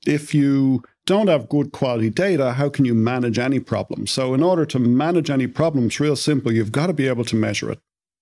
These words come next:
Now, if you think about your other parts of your life, your diet, your exercise, all the things that we know are important for our health,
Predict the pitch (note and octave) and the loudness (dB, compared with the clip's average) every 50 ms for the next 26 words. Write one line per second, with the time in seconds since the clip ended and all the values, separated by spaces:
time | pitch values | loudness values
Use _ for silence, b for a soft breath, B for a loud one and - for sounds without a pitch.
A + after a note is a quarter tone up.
0 | _ _ _ _ _ _ _ _ _ _ _ _ - C#3+ C#3+ C#3+ C#3 C#3 C3+ C3+ | _ _ _ _ _ _ _ _ _ _ _ _ -2 0 0 0 -2 0 0 0
1 | C3+ C3+ - - C#3+ - D#3+ D3+ - G#3 G#3 F3+ E3+ E3+ D#3+ D3+ D3 D3 D3 - | 0 -2 -2 -4 -4 -2 -2 0 2 2 0 2 2 2 2 2 2 0 -2 0
2 | C#3 C#3 C3 A#2+ A#2+ A2 A#2+ - _ _ _ _ _ _ _ _ _ _ _ - | 0 2 2 0 0 -2 -6 -12 _ _ _ _ _ _ _ _ _ _ _ -2
3 | - D#3 D3 D3 D3 - C#3+ C3 A#2+ - C#3 A2+ A2+ A2 A2+ A2+ A#2 B2 C3 C3+ | 0 2 2 2 0 0 0 0 0 0 -2 0 0 0 2 2 2 0 0 -2
4 | C3 - - A#2 G#2+ G2+ - C#3+ C#3+ D3 D3+ D3+ C#3+ C#3+ - A#2+ A#2+ C3+ C#3 - | -2 0 0 0 0 0 0 2 2 2 2 2 0 0 0 0 0 0 0 -2
5 | - D#3 C3+ - C#3+ C3 B2+ C3 B2+ D3 C#3 C#3 C3+ A#2 - C#3+ C3 B2+ - - | -2 -4 -2 -2 0 0 0 0 0 0 0 0 -2 -2 0 0 0 0 0 0
6 | A#2 A2 A#2 A2+ A2 A#2+ B2 B2 A#2+ A2+ A2+ - B2 A#2 G#2+ G#2+ G#2+ - G#2+ G#2 | 0 2 2 2 2 2 2 0 0 -2 -2 0 -2 -2 -2 -4 -6 -4 -4 -2
7 | G#2 A2 C#3 F#3 E3+ C3+ - - | -2 0 2 2 2 0 0 -4